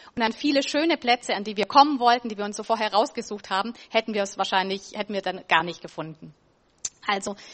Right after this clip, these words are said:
ich will einfach sagen, ich bin mega dankbar dafür, dass es Navis gibt. Und genauso bin ich mega dankbar, mega froh, noch viel,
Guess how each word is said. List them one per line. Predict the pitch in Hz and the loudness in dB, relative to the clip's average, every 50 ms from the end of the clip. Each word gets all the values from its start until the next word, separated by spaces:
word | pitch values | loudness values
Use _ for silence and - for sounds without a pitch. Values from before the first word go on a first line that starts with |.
| - - - - _ _ _ _ _ | -20 -20 -20 -20 _ _ _ _ _
ich | 233 - | -10 -6
will | - 214 214 | -4 -2 0
einfach | 226 208 208 202 | 0 0 -2 -4
sagen, | - 214 190 196 208 196 | 0 2 2 2 2 0
ich | 175 - | -8 -8
bin | - 185 180 | -8 -8 -4
mega | 190 190 202 208 196 180 175 | 0 0 0 2 2 2 2
dankbar | - 175 185 240 - - 190 170 | 4 2 2 2 2 2 2 4
dafür, | - 180 202 240 - - 202 196 226 247 - _ _ _ _ | 6 6 6 6 4 0 -2 -2 -2 -2 -6 _ _ _ _
dass | - 180 180 - | -4 -4 -4 -4
es | 196 - - | -8 -8 -6
Navis | 185 180 175 175 170 175 160 - - - | 2 2 2 2 2 -2 -10 -14 -16 -16
gibt. | - 165 160 - - - - - - - - - - - - - - - - - - - - - _ | -16 -16 -16 -12 -12 -12 -12 -12 -20 -20 -20 -20 -20 -18 -16 -16 -16 -16 -16 -16 -16 -18 -18 2 _
Und | 233 240 247 254 277 262 - - - _ _ _ | 8 10 10 10 8 4 0 -6 -8 _ _ _
genauso | - 247 247 254 262 269 302 359 - - 202 196 208 269 330 339 - - - _ _ - | 2 2 6 8 8 10 10 10 8 6 2 2 4 4 2 2 -2 -10 -20 _ _ -2
bin | 233 240 240 | 0 0 0
ich | 226 214 233 - - _ _ _ _ _ _ | 0 -2 -6 -8 -14 _ _ _ _ _ _
mega | - 190 196 214 226 247 254 - 294 277 | -14 -8 -2 0 2 2 4 6 4 4
dankbar, | - 208 190 202 220 214 - - 220 208 214 214 | 6 4 2 2 0 -4 -4 -2 -2 0 0 -2
mega | 196 190 190 208 226 254 269 247 | -4 -4 0 0 4 6 6 4
froh, | 240 - - 202 196 214 | 4 2 -2 -2 -2 0
noch | 214 226 254 - | 0 -2 -2 -2
viel, | - - 226 226 226 226 254 226 | -4 -8 -4 -2 -2 -2 -2 -4